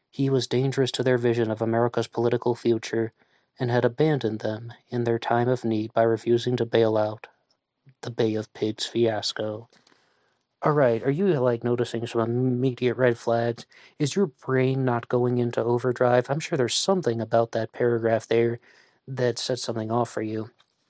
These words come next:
Most notably, that the C I A is the founder of certain radical groups around the world, agitators,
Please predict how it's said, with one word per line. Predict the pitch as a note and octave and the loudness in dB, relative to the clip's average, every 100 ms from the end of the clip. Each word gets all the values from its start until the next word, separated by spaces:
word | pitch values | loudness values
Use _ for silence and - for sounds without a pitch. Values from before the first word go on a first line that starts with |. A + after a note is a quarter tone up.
| _ _ _ - | _ _ _ -2
Most | D#3+ D3+ | 0 2
notably, | C3 C3+ A2+ A2 A2 A2+ _ _ _ _ | 2 2 2 0 -4 -6 _ _ _ _
that | - A#2 - - - | 0 0 0 -8 -8
the | - | -6
C | - F3 A2+ | -2 0 2
I | G#2+ | 0
A | G#2 G2+ B2 - - | -4 -4 -6 -8 -10
is | - A#2 A2 | -4 -2 -2
the | - | -2
founder | - B2 A#2 A2 A2 A#2 B2+ _ | 2 4 4 0 -2 -2 -4 _
of | A#2 A#2 A2+ A#2+ | 0 0 0 -6
certain | - C3 A#2+ A#2+ A#2+ | -2 0 0 -2 0
radical | A#2 A2+ A2+ A#2+ | 2 2 0 -2
groups | - A#2+ A#2 - | 0 -2 -2 -2
around | A2+ A2+ A#2 | -2 -2 -4
the | A2+ | -2
world, | A2+ A2+ F2 _ _ _ _ | -2 -2 -4 _ _ _ _
agitators, | - C3 B2+ B2+ - - B2+ B2+ C3 B2+ B2 A#2 | 0 2 0 -2 -2 0 2 2 2 2 0 -2